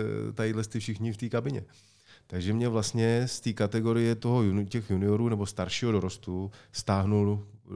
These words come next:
rovnou do dospělých, do Ačka. Já jsem od šestnácti začal trénovat vlastně s dospělejma. Takže je takováhle malá, eh,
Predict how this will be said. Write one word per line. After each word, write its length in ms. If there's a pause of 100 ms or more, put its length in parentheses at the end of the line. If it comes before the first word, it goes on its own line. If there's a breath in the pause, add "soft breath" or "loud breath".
(140)
rovnou 320
do 100
dospělých, 540
do 100
Ačka. 380
Já 100
jsem 180
od 100
šestnácti 540
začal 260
trénovat 420
vlastně 360 (360 soft breath)
s 40
dospělejma. 600 (340 soft breath)
Takže 140
je 60
takováhle 560
malá, 760 (200)
eh, 60